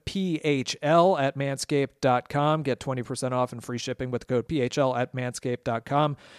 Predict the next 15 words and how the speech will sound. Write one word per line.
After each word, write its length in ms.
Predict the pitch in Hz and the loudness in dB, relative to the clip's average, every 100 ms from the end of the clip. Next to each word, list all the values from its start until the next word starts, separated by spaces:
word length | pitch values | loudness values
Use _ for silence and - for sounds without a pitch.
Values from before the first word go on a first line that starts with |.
| - | -10
It's 240 | - 156 - | 0 0 0
spring 460 | - 165 196 247 | -2 4 4 4
cleaning, 500 | 214 - 208 208 202 | 0 2 4 4 4
baby, 380 | 175 135 151 180 | 4 4 4 2
and 200 | 143 143 | 2 0
your 140 | 131 139 | 4 4
balls 400 | 143 131 139 113 | 6 6 4 2
will 300 | 120 123 120 | 2 4 4
thank 320 | - 117 - | 0 -6 -6
you. 180 | 101 95 - _ - | -8 -10 -18 _ 0
All 60 | |
right, 100 | 208 | 2
everyone, 300 | 208 196 202 202 | 2 2 0 -2
in 300 | 185 190 139 | -4 -4 0
this 260 | 175 180 | 0 0